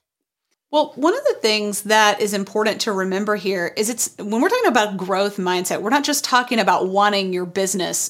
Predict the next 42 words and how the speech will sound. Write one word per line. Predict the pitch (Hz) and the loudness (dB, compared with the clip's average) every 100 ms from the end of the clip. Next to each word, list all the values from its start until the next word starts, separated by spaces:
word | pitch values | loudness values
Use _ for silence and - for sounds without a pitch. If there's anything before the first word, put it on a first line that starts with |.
| - | -6
to | - | -8
grow. | 185 185 175 151 | -6 -4 -4 -4
We're | 180 202 | -4 -4
talking | - 277 311 349 | 2 2 4 2
about | 285 196 185 185 - | 4 4 4 2 -2
a | |
kind | - 202 202 | -6 -4 -2
of | 196 | -4
flexible | - 190 214 220 226 196 196 | -8 0 0 0 -2 -2 -6
thinking | - 208 202 180 175 | -4 -4 -2 -6 -6
that | 185 | -6
allows | 185 185 196 214 202 | -4 2 4 4 2
you | 208 196 196 | -2 -2 -2
to | 196 190 185 175 - - - | 0 0 0 -2 -10 -20 -8
not | 214 214 - 214 | 0 2 2 -2
get | 202 202 | -4 -2
stuck | - - 233 208 180 - 220 | -6 -2 2 2 0 -4 -10
in | 214 190 190 185 185 165 | -4 -2 -2 -2 -6 -6
this | 196 190 | -6 -6
kind | - 214 185 180 | -4 -2 -2 -4
of | 175 | -10
fake | - - 269 269 | -12 -2 0 0
certainty | - 254 220 190 185 | 0 0 0 0 0
that's | 196 202 | -2 -4
all | - 214 214 | 2 2 2
about | 208 214 220 | 2 2 0
just | 190 190 175 | -4 -6 -6
having | 180 214 214 | 0 0 0
it | 196 - | -4 -2
figured | 202 185 190 | -2 0 2
out | 202 185 - | 2 2 -2
for | |
the | 185 | -4
sake | - 196 | -2 -4
of | 180 | -4
feeling | - 254 202 | -2 0 -2
better. | 185 180 180 | -2 -4 -2
It's | 175 - | -4 -2
really | 214 208 190 | -2 0 -2
the | 196 | -2
willingness | 202 214 208 196 190 196 - | 0 0 0 0 -2 -2 -2
to | 226 196 190 185 | 0 0 0 -2